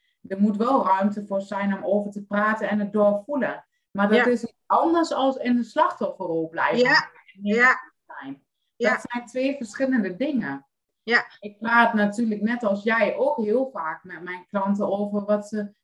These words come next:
Speaker 1: voor ongemakken ervaren. Juist zodat wij als coach weten van, hè, hoe kunnen we dat op gaan lossen of in ieder geval gaan verminderen?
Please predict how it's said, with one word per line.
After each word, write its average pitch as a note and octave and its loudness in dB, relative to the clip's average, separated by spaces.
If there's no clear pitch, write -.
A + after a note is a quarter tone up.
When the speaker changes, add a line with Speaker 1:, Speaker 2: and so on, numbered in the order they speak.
Speaker 1:
voor A3+ 0
ongemakken G3+ 2
ervaren. E3 -4
Juist G#3 2
zodat G3+ -2
wij A3+ 0
als F#3+ -2
coach G#3 -2
weten G3 -6
van, G3+ 0
hè, G3+ 2
hoe A3 2
kunnen C4+ -2
we G3+ 2
dat F#3+ -4
op - 0
gaan F3 -6
lossen E3+ -8
of F#3+ 0
in G3+ -4
ieder C#4+ -2
geval C#4+ -6
gaan B3 -4
verminderen? G#3 -2